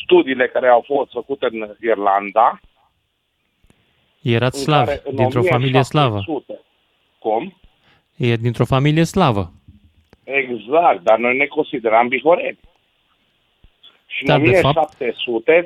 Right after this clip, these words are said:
Speaker 2: probabil
Speaker 1: familia
Speaker 2: că
Speaker 1: noastră
Speaker 2: erați mai degrabă polonezi sau bulgari sau sârbi,
Speaker 1: <laughs>
Speaker 2: nu?
Speaker 1: Ă, suntem
Speaker 2: Că
Speaker 1: vlași.
Speaker 2: toți au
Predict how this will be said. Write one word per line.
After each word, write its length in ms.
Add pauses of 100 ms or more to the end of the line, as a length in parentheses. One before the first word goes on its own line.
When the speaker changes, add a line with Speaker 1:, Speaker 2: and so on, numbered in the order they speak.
Speaker 2:
probabil 360
Speaker 1:
familia 200
Speaker 2:
că 60
Speaker 1:
noastră 220
Speaker 2:
erați 300
mai 200
degrabă 480
polonezi 800
sau 260
bulgari 640
sau 560 (240)
sârbi, 420 (520)
Speaker 1:
<laughs> 440
Speaker 2:
nu? 220 (100)
Speaker 1:
Ă, 1080 (280)
suntem 540
Speaker 2:
Că 160
Speaker 1:
vlași. 180
Speaker 2:
toți 260
au 300